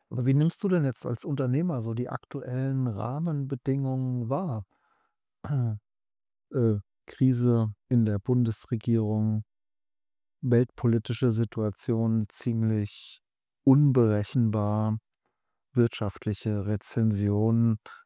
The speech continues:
ein gewisser struktureller Wandel in der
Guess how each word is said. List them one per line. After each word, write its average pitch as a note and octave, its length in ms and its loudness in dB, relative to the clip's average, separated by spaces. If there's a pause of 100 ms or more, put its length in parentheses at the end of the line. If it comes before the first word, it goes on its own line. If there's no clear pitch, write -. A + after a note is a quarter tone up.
ein G#2+ 140 0
gewisser G#2 640 -2
struktureller G#2 880 -2
Wandel G#2 580 2 (920)
in A2+ 180 4
der G2+ 140 4